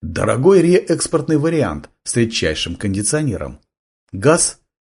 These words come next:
триста двадцать четыре семьдесят шесть, как похвастал мне водитель. Да еще и белого красивого цвета. Вроде даже что металлик или перламутр.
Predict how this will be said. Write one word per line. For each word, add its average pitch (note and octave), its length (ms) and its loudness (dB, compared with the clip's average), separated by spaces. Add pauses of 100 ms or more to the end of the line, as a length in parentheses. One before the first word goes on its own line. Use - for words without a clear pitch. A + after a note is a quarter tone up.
(200)
триста E3+ 320 2
двадцать B2 400 2
четыре B2 380 -2
семьдесят A2+ 420 -2
шесть, - 460 -4 (280)
как - 200 -6
похвастал A2+ 480 0
мне G#2+ 160 0
водитель. G2+ 480 -8 (500)
Да G#2 140 -4
еще G2+ 320 0
и G2+ 80 0
белого F#2+ 420 0
красивого G#2+ 640 0
цвета. - 500 -2 (420)
Вроде G2+ 240 2
даже F#2+ 240 2
что F#2+ 180 -6
металлик A2 560 0 (160)
или A#2 180 4
перламутр. C3 640 -2